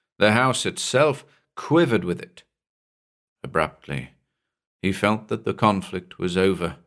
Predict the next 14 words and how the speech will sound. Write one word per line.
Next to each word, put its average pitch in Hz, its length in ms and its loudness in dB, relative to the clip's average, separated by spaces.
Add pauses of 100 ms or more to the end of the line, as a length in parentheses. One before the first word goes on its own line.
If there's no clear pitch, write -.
(540)
that 98 200 -4
he 113 160 2
was 110 180 2
alone, 107 600 0 (720)
yet 98 220 -12
he 131 160 -6
had 131 260 -2
none 127 340 0
of 113 180 -6
the 107 300 -2 (240)
exhilaration 120 1080 2
of 80 240 -16
the 92 80 -2
victor. - 540 -6